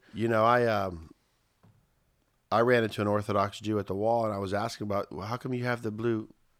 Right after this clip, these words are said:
fringe in your zitzit?" 'Cause I know that they couldn't find the right color for the dye or for the, for the, you know, the thread or whatever. And he says, "Well, it says to do it.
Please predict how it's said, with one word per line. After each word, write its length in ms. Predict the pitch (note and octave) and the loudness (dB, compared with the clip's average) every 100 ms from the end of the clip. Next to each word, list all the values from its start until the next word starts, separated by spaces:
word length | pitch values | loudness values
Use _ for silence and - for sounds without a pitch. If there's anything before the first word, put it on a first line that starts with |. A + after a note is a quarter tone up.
| _ | _
fringe 380 | - A#2 B2+ A2 | -6 -2 -2 -2
in 120 | G2 | -4
your 140 | F#2 | -4
zitzit?" 460 | F2+ G2 E2 G2 E2+ | -4 -6 -6 -10 -10
'Cause 120 | F2+ | -8
I 100 | F#2 | -6
know 200 | F#2+ G#2 | -4 -6
that 200 | G2+ G2+ | -6 -8
they 120 | G2 | -10
couldn't 260 | F#2+ G#2 G2 | -8 -8 -8
find 280 | - G2+ G2+ | -8 -8 -6
the 60 | |
right 200 | G2 G2 | -6 -8
color 240 | - G#2 G#2+ | -6 -4 -6
for 140 | - | -8
the 120 | G2 | -10
dye 360 | G2 G2+ F#2+ G2 | -6 -2 0 0
or 160 | F2+ F2+ - - - _ | -2 -8 -16 -20 -20 _
for 200 | - A2+ | -10 -6
the, 180 | G#2 - _ | -6 -8 _
for 160 | - G2 | -10 -8
the, 180 | G2+ F#2+ - - | -8 -10 -18 -12
you 100 | A#2 | -8
know, 120 | G#2 | -6
the 120 | G2+ | -8
thread 300 | F#2+ - A#2 | -8 -2 0
or 60 | C3+ | 0
whatever. 340 | G#2 G2 G2+ | -4 -6 -6
And 100 | G2+ | -6
he 100 | G2+ G2 | -6 -8
says, 420 | - G2 G2 - | -6 -6 -6 -8
"Well, 220 | G#2 A#2+ | -4 -4
it 100 | A#2+ | -4
says 260 | - A#2+ A2+ | -2 -2 -2
to 100 | A2+ | -4
do 240 | G#2+ E3 | 0 0
it. 140 | - | -2